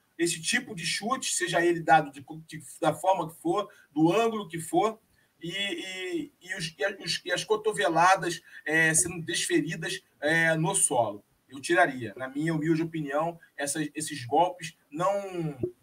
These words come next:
são golpes realmente, é, é, que engrandecem o esporte ou que igual, igual são golpes perigosos, golpes que não são seguros, podemos colocar dessa forma.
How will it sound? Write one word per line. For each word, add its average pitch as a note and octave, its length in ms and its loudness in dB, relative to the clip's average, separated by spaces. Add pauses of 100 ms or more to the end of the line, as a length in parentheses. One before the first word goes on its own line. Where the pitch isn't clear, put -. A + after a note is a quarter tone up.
(380)
são F#3 340 -2
golpes F3 560 -2
realmente, F3 1400 4 (220)
é, D3+ 400 -4
é, D#3 60 -4
que - 220 -16
engrandecem F3+ 720 2
o E3+ 40 -2
esporte E3+ 600 0 (180)
ou E3+ 200 4
que F3 220 -14
igual, E3+ 420 2
igual F3 220 0
são F3+ 240 -2
golpes F#3+ 320 -2
perigosos, F3 840 4 (240)
golpes E3 380 -2
que F3 680 -2 (260)
não F#3 120 -8
são G3+ 160 -6
seguros, E3+ 680 -4 (240)
podemos D#3+ 340 0
colocar D#3+ 300 -2
dessa D3+ 240 0
forma. G2+ 420 -10